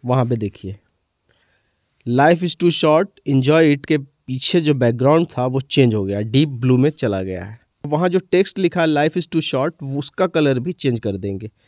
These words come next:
वो कैसे होगा, यहाँ से देखिए, कॉन्टैक्ट स्टेटस टेक्स्ट कलर, इस पर क्लिक करेंगे और इसको हम ले लेंगे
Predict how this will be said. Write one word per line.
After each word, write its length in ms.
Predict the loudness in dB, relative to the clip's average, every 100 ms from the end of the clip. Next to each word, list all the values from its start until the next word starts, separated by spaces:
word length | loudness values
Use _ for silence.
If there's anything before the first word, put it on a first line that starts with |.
| _ -2
वो 160 | 0
कैसे 260 | 2 0 0
होगा, 180 | 2 2
यहाँ 200 | 0 -2
से 120 | -4
देखिए, 360 | -10 -12 -20 -20 _ -2
कॉन्टैक्ट 520 | 2 2 0 -2 -2
स्टेटस 540 | -4 -2 0 0 -2 -2
टेक्स्ट 340 | -2 -2 -6 -8
कलर, 300 | -6 -6 -10 -18 _ _ _ _ _ _ _ _ _ _ _ -16
इस 100 | -4
पर 140 | -2
क्लिक 280 | 0 -2 -2
करेंगे 380 | -6 -6 -8 -12 _ _ _ _ _ -2
और 60 |
इसको 220 | -2 0
हम 160 | 0 4
ले 100 | 4
लेंगे 400 | 4 4 0